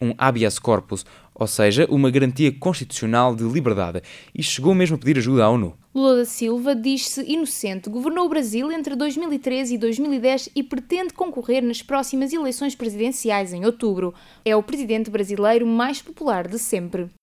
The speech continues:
Speaker 1: Os jogadores da equipa principal de futebol do Sporting já não estão sob processo disciplinar.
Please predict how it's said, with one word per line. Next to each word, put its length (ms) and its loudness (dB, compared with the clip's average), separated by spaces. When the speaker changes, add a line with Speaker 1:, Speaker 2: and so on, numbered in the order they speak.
Speaker 1:
Os 60 2
jogadores 300 6
da 100 6
equipa 240 0
principal 560 2
de 160 -2
futebol 480 2
do 80 -6
Sporting 460 2
já 260 0
não 140 0
estão 260 0
sob 260 -2
processo 360 -2
disciplinar. 520 0